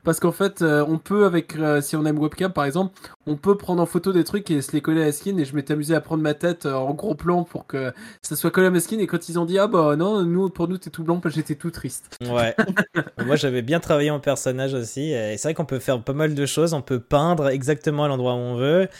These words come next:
Speaker 2: euh, mettre notre tête en photo. Et puis même de base, on a des formes un peu différentes. Moi, j'avais pris une forme un peu, euh, momie comme ça, euh, avec des petites bandelettes et tout. C'est ça que j'ai pas parlé de ce côté un peu, euh, création de personnages aussi.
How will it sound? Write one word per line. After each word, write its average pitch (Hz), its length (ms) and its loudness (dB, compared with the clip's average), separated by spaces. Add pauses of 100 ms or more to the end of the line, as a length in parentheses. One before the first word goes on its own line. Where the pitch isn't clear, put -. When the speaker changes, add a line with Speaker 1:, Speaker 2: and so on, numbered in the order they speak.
(280)
Speaker 2:
euh, 110 140 2
mettre 131 200 0
notre 135 140 -2
tête - 180 -2
en 123 80 -4
photo. 156 460 2
Et 165 60 4
puis 139 120 -6
même 165 180 0
de 156 80 4
base, 160 240 4
on 147 80 0
a 131 80 2
des 123 100 2
formes 135 180 2
un 131 60 0
peu 131 100 -2
différentes. 135 360 0
Moi, 147 80 2
j'avais 120 160 2
pris - 140 -6
une 127 60 -4
forme 131 220 0
un 117 80 -2
peu, 131 100 -4
euh, 123 320 4
momie 165 460 4
comme 135 180 -6
ça, 123 160 -6 (600)
euh, 104 520 -2
avec 107 160 -4
des 113 120 -4
petites 123 200 -6
bandelettes 120 480 -2
et 123 40 -10
tout. - 180 -12 (380)
C'est - 80 -12
ça 147 100 0
que 120 260 2
j'ai 110 140 -4
pas 190 140 2
parlé 170 180 4
de - 60 -6
ce - 40 0
côté 135 280 -2
un 123 100 -4
peu, - 140 -6
euh, 113 180 0
création 113 340 -4
de 110 60 -8
personnages 101 400 -10
aussi. 95 220 -14